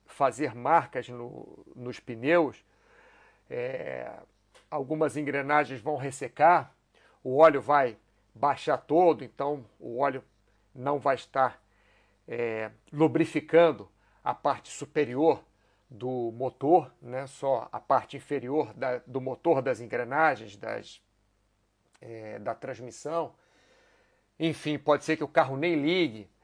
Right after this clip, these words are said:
a bateria pode arriar. E o ser humano é igual ao carro. O ser humano é como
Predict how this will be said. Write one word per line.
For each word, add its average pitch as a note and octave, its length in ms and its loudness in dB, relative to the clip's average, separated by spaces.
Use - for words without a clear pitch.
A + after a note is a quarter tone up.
a C#3 100 -2
bateria C#3+ 540 4
pode D3+ 300 2
arriar. C3 580 4
E E3 160 -2
o F#3+ 60 2
ser - 240 4
humano F#3 480 8
é F#3 80 10
igual E3+ 300 12
ao F3+ 60 4
carro. A#2+ 460 6
O A#2 80 -14
ser E3 260 2
humano D#3 640 2
é D3 100 2
como B2+ 640 -4